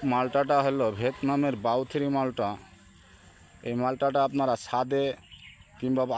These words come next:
আঙিনাতে কিংবা বাগান করতে পারেন, খুব ভালো একটা জাত। আমাদের বাগানে আসতে পারেন, ভিজিট করে দেখতে পারেন কত রকম সাইজের ফল আছে, একের পর এক ধরতেই আছে, একের পর ধরতেই আছে, একের পর পাকবে, একের পর খাবেন।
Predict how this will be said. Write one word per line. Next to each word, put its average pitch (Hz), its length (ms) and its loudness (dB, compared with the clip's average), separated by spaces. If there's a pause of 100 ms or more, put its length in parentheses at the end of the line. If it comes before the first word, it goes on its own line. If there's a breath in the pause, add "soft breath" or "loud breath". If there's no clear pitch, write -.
আঙিনাতে 135 500 0 (220)
কিংবা 127 220 0 (100)
বাগান 135 300 2 (100)
করতে 139 320 -2
পারেন, 117 240 0 (1040 loud breath)
খুব 147 160 -2 (120)
ভালো 139 260 2
একটা - 200 0 (120)
জাত। 123 220 4 (120)
আমাদের 135 240 0 (100)
বাগানে 135 300 2 (100)
আসতে - 280 -6
পারেন, 131 220 2 (120)
ভিজিট 123 300 -2
করে 143 220 0
দেখতে 123 300 -2
পারেন 135 200 2 (120)
কত 123 140 -4 (100)
রকম 139 220 -2 (140)
সাইজের 131 460 -2
ফল 127 180 0 (100)
আছে, 107 220 -4 (680 loud breath)
একের 139 300 -2
পর 139 100 4 (120)
এক 131 60 -4 (100)
ধরতেই 143 380 -2 (100)
আছে, 143 140 -2 (100)
একের 135 240 -4
পর 139 100 0 (120)
ধরতেই 131 320 -2
আছে, 135 180 -6
একের 139 200 -2
পর 135 80 -2 (100)
পাকবে, 131 320 -2 (140)
একের 127 220 -2
পর 127 100 0 (120)
খাবেন। 107 280 -2